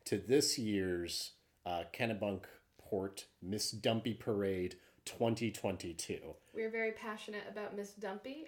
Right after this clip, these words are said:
Speaker 2: and we are passionate about Kennebunkport. So what better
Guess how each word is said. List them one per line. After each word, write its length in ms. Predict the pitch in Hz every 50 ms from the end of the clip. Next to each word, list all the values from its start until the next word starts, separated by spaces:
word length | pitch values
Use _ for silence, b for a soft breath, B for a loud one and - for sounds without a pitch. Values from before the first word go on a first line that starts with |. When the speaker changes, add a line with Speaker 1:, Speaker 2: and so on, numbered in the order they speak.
| -
Speaker 2:
and 340 | - 196 190 190 190 190 190 B B B B B B
we 80 | - 240
are 60 | 240
passionate 340 | 240 302 294 294 - 330 302
about 240 | 311 311 294 302 -
Kennebunkport. 680 | 269 240 220 185 185 175 180 180 - - 190 - - - B B B B B
So 200 | - - 269 269 269
what 240 | 294 349 - 233 226
better 460 | 262 240 220 208 185 - - 202